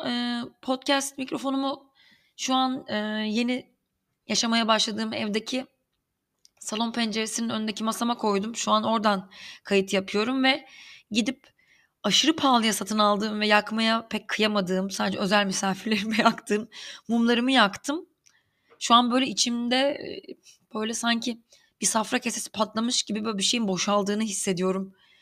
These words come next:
Bunu kendime neden yapmışım diye düşünüyorum. Neyse. Yani böyle boşalmalar güzel oluyor, that's what she said. Ee, o yüzden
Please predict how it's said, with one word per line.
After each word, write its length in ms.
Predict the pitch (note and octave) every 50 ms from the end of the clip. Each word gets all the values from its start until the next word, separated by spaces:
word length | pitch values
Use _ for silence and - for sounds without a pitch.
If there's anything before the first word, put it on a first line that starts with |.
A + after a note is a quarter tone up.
| _ _ _ _ -
Bunu 160 | G3+ A3+ A#3
kendime 340 | A3+ A#3+ A#3 G#3+ A#3+ B3 A#3 G#3+
neden 140 | G#3 A3+ A#3
yapmışım 440 | A3 G#3+ - - - - - F#3+ F#3
diye 120 | F#3+ F#3
düşünüyorum. 500 | F3+ - - F#3+ F#3+ F#3+ F#3+ G3 F#3+ - _ _ _ _ - - - - _ -
Neyse. 460 | C4+ D4+ F4+ F4 - C#4+ A3+ A3 - _ _ _ _ _ _ _ _ _ _ -
Yani 220 | G#3+ G#3+ G#3+ A3 G#3+
böyle 240 | A#3 A#3 A#3 A3+ A3
boşalmalar 560 | G#3+ - - A#3 A3+ A3+ A3+ A3+ A3+ A3+ A3
güzel 240 | G#3 G3+ F#3+ A3 A3
oluyor, 260 | G#3+ G3+ G3+ G#3 G3+
that's 180 | G3+ G3 F#3+
what 180 | - G#3 G3+ F#3+
she 120 | F#3+ G#3 G3+
said. 280 | G3 - E4 F#4 F#4 - - -
Ee, 580 | B3 A#3 A#3 A3 A3 A3 A3 A3 G#3+ G#3+ G#3+ -
o 100 | - A3+
yüzden 480 | A#3+ A#3+ A3+ A3+ B3+ C4 C4+ C#4 D4